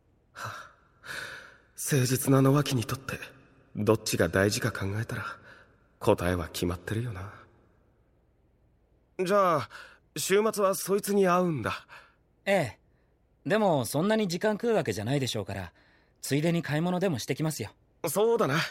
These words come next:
Speaker 1: 俺もその日は仕事があるし、ゆっくりしてこいよ。
Speaker 2: そうですね。あ、それで、ひろきさんの話って何ですか？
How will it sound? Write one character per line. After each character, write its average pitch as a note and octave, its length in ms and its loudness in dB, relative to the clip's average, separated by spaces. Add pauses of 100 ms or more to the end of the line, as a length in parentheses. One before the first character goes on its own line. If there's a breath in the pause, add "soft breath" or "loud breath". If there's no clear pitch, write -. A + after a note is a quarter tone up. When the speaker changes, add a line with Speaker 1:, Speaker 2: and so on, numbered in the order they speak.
(560 loud breath)
Speaker 1:
俺 D#3 200 2
も G3+ 240 2
そ F#3 100 -2
の G3 80 0
日 G3 100 -4
は E3+ 120 2
仕 B2+ 160 -4
事 C#3+ 180 0
が F3 100 2
あ F3 40 0
る F3 60 -2
し、 D#3 140 -4 (580 loud breath)
ゆ G3 120 2
っ - 20 -4
く B3+ 120 -4
り G3 120 0
し - 60 -6
て F3 80 -6
こ F3 100 -2
い E3 60 0
よ。 B2+ 60 -2 (500 loud breath)
Speaker 2:
そ - 180 0
う D#3 40 0
で A#2+ 80 -2
す - 100 -8
ね。 A#2 180 -6 (1300)
あ、 E3+ 240 2 (360)
そ F3+ 180 -4
れ A3+ 60 0
で、 G#3+ 320 2 (460)
ひ - 160 -2
ろ C4+ 100 2
き - 80 -6
さ G3+ 140 0
ん E3+ 60 0
の C#3+ 60 -2
話 C3 280 0
っ - 20 -20
て A#2 120 -6
何 B2 160 0
で G#2 80 -2
す - 60 -10
か？ - 160 -10